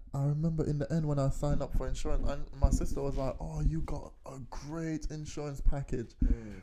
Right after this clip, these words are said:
Speaker 1: Right, 'cause I was there listening to them, 'cause I'm like, "Y'all are not gonna tell me the fine print. Just send me an email, let me
Speaker 2: Mm.
Speaker 1: look at this." And I got insurance for, like, seventy dollars, but that was,
Speaker 2: Wow, that's not
Speaker 1: but
Speaker 2: bad.
Speaker 1: that was with life insurance as well.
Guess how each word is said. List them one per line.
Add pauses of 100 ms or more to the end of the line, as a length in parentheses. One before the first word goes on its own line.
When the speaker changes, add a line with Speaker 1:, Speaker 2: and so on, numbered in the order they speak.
Speaker 1:
Right,
'cause
I
was
there
listening
to
them,
'cause
I'm
like,
"Y'all
are
not
gonna
tell
me
the
fine
print.
Just
send
me
an
email,
let
me
Speaker 2:
Mm.
Speaker 1:
look
at
this." (340)
And
I
got
insurance
for,
like,
seventy
dollars,
but
that
was,
Speaker 2:
Wow, (140)
that's
not
Speaker 1:
but
Speaker 2:
bad.
Speaker 1:
that
was
with
life
insurance
as
well.